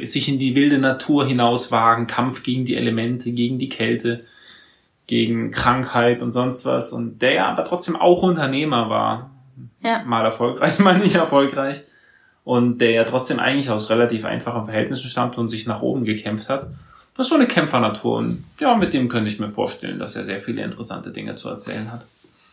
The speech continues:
Speaker 2: Okay. Ja, dann zweite Frage. Die liest du vor.
Speaker 1: Na gut, wärst du gern berühmt? Wie würde das sein und wie wärst du?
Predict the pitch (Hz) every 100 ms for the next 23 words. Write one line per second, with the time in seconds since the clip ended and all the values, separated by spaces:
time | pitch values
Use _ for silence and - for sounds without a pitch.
0 | - 453 440 233 330 - _ _ _ _
1 | _ _ _ _ _ _ _ - 254 214
2 | 294 - - - - - 247 247 269 381
3 | - _ _ _ _ - - 240 233 -
4 | - - - _ _ _ - 240 240 -
5 | - - - - _ _ _ _ _ -
6 | 147 220 143 - 123 123 131 180 208 -
7 | - 190 139 120 123 190 - 127 117 117
8 | - - 147 170 190 131 120 120 120 156
9 | 147 156 190 151 113 - - 110